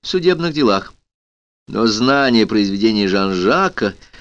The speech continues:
позволяло ему облекать свои аргументы в форму изречений самой действенной философии,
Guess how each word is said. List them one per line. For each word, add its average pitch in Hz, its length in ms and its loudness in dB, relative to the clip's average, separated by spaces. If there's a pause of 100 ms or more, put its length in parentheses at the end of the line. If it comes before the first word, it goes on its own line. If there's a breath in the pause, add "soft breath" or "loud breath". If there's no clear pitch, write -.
(160 soft breath)
позволяло 107 460 0
ему 139 160 0
облекать 113 460 -2
свои 123 200 -2
аргументы 95 680 -2
в - 60 -10
форму 131 440 -2
изречений 92 640 -4
самой 120 440 -6
действенной 113 540 -6
философии, 107 840 -2